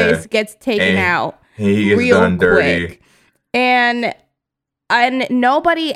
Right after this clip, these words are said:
Speaker 2: acts, uh, the way that people were handling things was so infuriating
Speaker 1: Mm-hmm.
Speaker 2: to me that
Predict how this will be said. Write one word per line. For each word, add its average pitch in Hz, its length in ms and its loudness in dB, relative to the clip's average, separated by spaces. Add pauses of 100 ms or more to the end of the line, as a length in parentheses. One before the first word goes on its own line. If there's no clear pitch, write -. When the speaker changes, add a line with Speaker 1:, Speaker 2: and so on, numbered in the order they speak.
(120)
Speaker 2:
acts, - 720 -4 (720)
uh, - 200 -2
the 294 280 2
way 269 320 0 (120)
that 440 240 0
people 294 680 -4
were 240 400 -2
handling 233 680 -4
things 277 460 -8
was 226 260 -8
so 370 540 -4
infuriating 359 1500 -6 (400)
Speaker 1:
Mm-hmm. 85 420 -2
Speaker 2:
to 392 160 0
me 403 400 -4 (760)
that 277 360 0